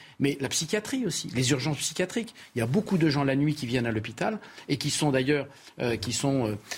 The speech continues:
apportés, enfin, amenés par la, la force publique, qui sont des gens qui sont en, en crise. Et il y a très peu d'internes en psychiatrie aux urgences. Donc en fait, les, l'hôpital n'est pas fait pour ça, l'hôpital au, au niveau des urgences. Donc ce qu'il faut, c'est qu'on arrive, un, d'abord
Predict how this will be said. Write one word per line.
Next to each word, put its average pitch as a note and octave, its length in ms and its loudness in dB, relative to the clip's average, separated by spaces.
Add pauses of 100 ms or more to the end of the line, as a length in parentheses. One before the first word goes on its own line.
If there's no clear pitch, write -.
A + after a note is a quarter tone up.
apportés, C3+ 600 -2
enfin, B2+ 160 -2
amenés B2+ 260 2
par A#2 160 -2
la, A2+ 140 2
la A#2 140 0
force - 220 -4
publique, G3 380 2 (200)
qui - 100 -6
sont C3+ 140 0
des B2 120 2
gens E3 160 2
qui - 180 -8
sont E3+ 260 0
en, A#2 200 0 (280)
en A#2 100 0
crise. A#3+ 480 2 (220)
Et A2+ 80 0
il A2+ 60 2
y G#2+ 80 2
a G2+ 40 -2
très - 260 0
peu G3 160 2
d'internes C#3+ 360 0
en C3 40 0
psychiatrie B2 520 -2
aux B2 100 4
urgences. D#3 400 2
Donc D#3+ 200 0
en F3+ 60 4
fait, G3 360 0 (180)
les, D#3+ 240 2
l'hôpital F3 420 2
n'est F#3 120 2
pas F#3 140 0
fait C#4 280 0
pour D#3 160 -8
ça, B2+ 160 -2 (100)
l'hôpital C#3 380 0
au, C#3 140 2
au D#3 180 0
niveau D3+ 180 4
des D#3 200 2
urgences. C#3+ 260 0
Donc D#3 180 -4 (440)
ce - 80 -2
qu'il G3 160 4
faut, F3+ 340 2 (260)
c'est - 160 0
qu'on F3 140 2
arrive, D#3+ 320 2
un, G3+ 160 2
d'abord E3+ 400 2